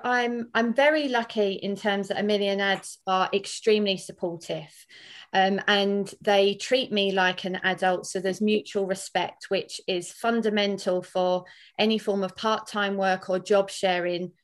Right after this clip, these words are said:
t-, t-, to actually be successful. We have to have that mutual respect. What I would say, and this isn't a negative on A Million Ads, this is more of a generic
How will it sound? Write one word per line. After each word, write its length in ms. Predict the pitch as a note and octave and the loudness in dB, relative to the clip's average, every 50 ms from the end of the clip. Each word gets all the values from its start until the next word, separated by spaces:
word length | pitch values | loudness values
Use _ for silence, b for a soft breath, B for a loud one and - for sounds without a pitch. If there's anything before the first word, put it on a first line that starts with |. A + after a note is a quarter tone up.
| _ _ _ _ - _ - | _ _ _ _ -20 _ -20
t-, 80 | - | -20
t-, 120 | - - - - | -20 -20 -16 -4
to 180 | - A#3 G#3 G#3+ | 0 2 4 6
actually 340 | G#3 G3+ - - - F#3 F#3 | 4 4 2 -2 -6 -4 -4
be 180 | - F#3 F3 | -2 -4 -4
successful. 640 | E3+ - - - - - - F#3 F#3 - - - E3+ | -4 -6 -10 -12 -4 -2 -2 -2 -2 -4 -6 -4 -4
We 80 | E3+ F3 | -4 -4
have 320 | - - - G3 G3 - | -4 -2 -2 -2 -2 -2
to 80 | - G3+ | -4 -2
have 220 | F#3 F#3+ F3 F3 | -2 -2 -4 -2
that 160 | - F3 - F#3 | -4 -6 -4 -4
mutual 360 | F#3+ F3 - - - F3+ E3 | -4 -4 -6 -6 -8 -6 -6
respect. 680 | E3+ D#3+ - - - E3+ D#3+ - - - _ - - B B B B B B B B B B B B B B - | -6 -8 -8 -6 -6 -4 -4 -6 -8 -14 _ -20 -20 B B B B B B B B B B B B B B -12
What 400 | - - - A3 A3 B3+ A#3 A#3 | -10 -6 -4 -2 -2 2 2 2
I 40 | A#3+ | 2
would 240 | A#3+ D#4 D#4+ D#4 | 2 0 -4 -4
say, 220 | - - A#3 G#3 G3+ | -2 0 2 2 2
and 100 | G#3 A3 | 2 0
this 140 | G#3+ - B3 | 2 2 2
isn't 260 | B3 B3 C#4 C4+ - | 2 2 2 0 0
a 40 | A3+ | 0
negative 580 | A#3+ A#3+ A3+ A3 A3 A3+ G#3+ - A3 G#3 G#3 G#3+ | 2 2 2 2 2 0 -2 0 -2 -2 0 0
on 140 | G3+ G3+ | 0 0
A 40 | G3+ | 0
Million 400 | G3+ G3+ G3+ G3 G3 G3 G3 G3+ | 0 0 0 0 0 0 2 2
Ads, 280 | G3 F#3+ F#3+ F#3+ - - | 2 2 2 0 0 -2
this 200 | G#3 G3+ - - | -2 -2 0 0
is 160 | G3 G3 G3+ | -2 0 0
more 280 | G#3 G3+ G3+ G3+ G3 G3 | 0 2 2 4 4 4
of 160 | F#3+ D#3+ G3+ | 2 2 0
a 80 | F#3+ | -2
generic 640 | F#3+ - G3 G3 G#3 G3+ G3 G3 G3 F#3+ - - - | 0 0 0 0 2 2 2 4 2 2 0 -2 -8